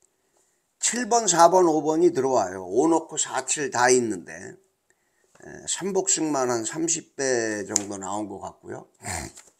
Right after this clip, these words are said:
자, 아무튼 그래도 조철이 보는 아나짜리가, 아,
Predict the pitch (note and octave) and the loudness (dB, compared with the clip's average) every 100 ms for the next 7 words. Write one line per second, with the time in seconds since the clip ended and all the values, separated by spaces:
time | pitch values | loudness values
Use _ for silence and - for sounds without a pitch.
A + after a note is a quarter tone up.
0 | _ _ - - _ _ _ - _ _ | _ _ -20 -20 _ _ _ -20 _ _
1 | - - - _ _ _ _ C#3 C3+ B2 | -20 -20 -20 _ _ _ _ -4 -4 2
2 | F#3 E3+ E3 - _ _ _ _ _ _ | 4 4 0 -10 _ _ _ _ _ _
3 | C3 E3+ E3 D#3+ C#3 C#3+ F#3+ E3 C#3+ B2 | -4 -2 0 -4 -6 -8 -6 -4 -4 -6
4 | D3 D3 G#2+ C#3 D3+ D3 C3+ A2+ C#3 G2+ | -6 -8 -6 -6 -6 -8 -10 -2 -2 -2
5 | - - - F2+ F2+ E2 | -10 -20 -20 -20 -20 -20